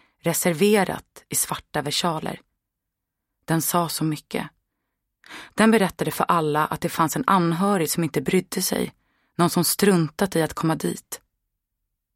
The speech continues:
Kvinnan på scenen log, tog några kliv åt sidan i stilettskorna och slog ner blicken i manuskorten igen.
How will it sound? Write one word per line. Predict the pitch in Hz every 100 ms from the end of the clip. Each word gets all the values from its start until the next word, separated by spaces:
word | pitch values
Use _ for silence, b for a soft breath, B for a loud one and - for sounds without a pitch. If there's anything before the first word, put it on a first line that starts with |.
| _ _ -
Kvinnan | - 247 240 269
på | 254
scenen | - 160 156 156
log, | 170 220 247 - - _ _
tog | - 175
några | 180 170
kliv | - 214 233 233
åt | 208 -
sidan | - 160 139 147 147 -
i | -
stilettskorna | 180 170 - - - 185 180 156 - - _ -
och | 151
slog | 170
ner | 175 180 147
blicken | 165 - - 147
i |
manuskorten | 147 156 147 143 - 170 - - -
igen. | - -